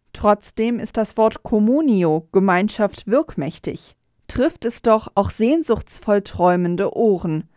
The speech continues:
die nur allzu gern den Gesang pastoraler Sirenen glauben möchten und in dem bloßen Zusammensein von Laien und Klerikern offenkundig schon eine Vorahnung himmlischer Glückseligkeit erleben. Dabei ist der wenig latente Stolz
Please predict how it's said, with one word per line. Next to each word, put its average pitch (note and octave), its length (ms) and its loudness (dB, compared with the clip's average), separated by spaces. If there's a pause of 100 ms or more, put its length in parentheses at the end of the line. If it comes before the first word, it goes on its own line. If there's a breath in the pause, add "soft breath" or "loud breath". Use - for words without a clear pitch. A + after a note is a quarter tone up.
(140)
die A#3 100 2
nur B3+ 220 2
allzu C4+ 380 -2
gern F3+ 300 0
den F#3 180 0
Gesang G3+ 440 0
pastoraler G3 760 0
Sirenen G#3 600 0
glauben D#3+ 360 0
möchten F3 460 -4 (240 soft breath)
und A#3 180 2
in B3 120 2
dem B3 160 2
bloßen A3+ 420 0
Zusammensein F#3 960 0
von F#3 200 0
Laien F#3+ 320 2
und E3 200 -8
Klerikern G#3+ 720 -2
offenkundig F#3+ 760 -2
schon F#3 140 -4
eine F3 220 -2
Vorahnung F3+ 800 0
himmlischer F#3 540 0
Glückseligkeit G3 920 -4
erleben. D3+ 580 -6 (360)
Dabei A3 260 4
ist A#3 160 -4
der G#3 160 2
wenig C#4+ 320 -4
latente G#3 480 -2
Stolz - 760 0